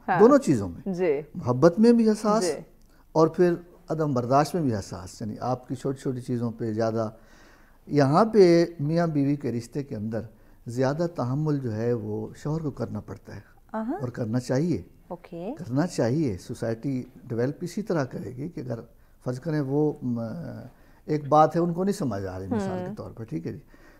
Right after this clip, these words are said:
Speaker 2: एक आपका मौक़िफ़ है या एक कोई वाक़या है जिस पे आप बात कर रहे हैं, ठीक, उनको नहीं आ रही समझ, तो फिर एक फरीक को तो तहम्मुल करना ही है ना।
Speaker 1: Of course,
Speaker 2: अगर हमने उसको,
Speaker 1: compromise।
Speaker 2: रिश्तों को, हाँ जी,
Speaker 1: हाँ।
Speaker 2: आगे बढ़ाना है।
Speaker 1: यस।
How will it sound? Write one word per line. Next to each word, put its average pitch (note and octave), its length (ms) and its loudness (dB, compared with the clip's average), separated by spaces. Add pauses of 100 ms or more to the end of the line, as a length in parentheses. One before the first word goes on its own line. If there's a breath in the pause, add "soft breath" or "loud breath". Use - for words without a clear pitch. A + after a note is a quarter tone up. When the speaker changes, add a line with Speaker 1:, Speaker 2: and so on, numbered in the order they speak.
(220 soft breath)
Speaker 2:
एक C#3+ 140 0
आपका C#3 240 2
मौक़िफ़ B2+ 440 2
है B2 320 -4
या B2+ 100 -2
एक C3 160 -4
कोई C3 140 -4
वाक़या B2 360 0
है A2+ 80 2
जिस A2+ 140 -8
पे C3 120 -4
आप A2 120 0
बात A2+ 260 -2
कर C#3 200 -2
रहे C3 120 0
हैं, F#2 200 -8
ठीक, C#3 120 -16 (100)
उनको C#3+ 220 -6
नहीं C#3 140 0
आ C3 80 2
रही B2 100 -2
समझ, B2 300 -2 (480 soft breath)
तो D3+ 60 -6
फिर E3 200 -4 (120)
एक G#3 220 12
फरीक G#3+ 360 2
को G#3 100 4
तो G3 420 0 (100)
तहम्मुल D#3+ 280 0
करना E3 260 0
ही D3 120 2
है G2 160 -6
ना। C#3 80 -6
Speaker 1:
Of - 60 -16
course, D#3 680 -10
Speaker 2:
अगर D3+ 140 4
हमने D3+ 320 6
उसको, D4 120 8
Speaker 1:
compromise। G#3+ 580 4
Speaker 2:
रिश्तों D#3 280 0
को, C#3+ 160 2
हाँ A#2+ 180 0
जी, F2 120 -8 (180)
Speaker 1:
हाँ। E3+ 260 -2
Speaker 2:
आगे D#3 240 6
बढ़ाना C#3 420 2
है। F2+ 240 -4 (220)
Speaker 1:
यस। D#3 120 -6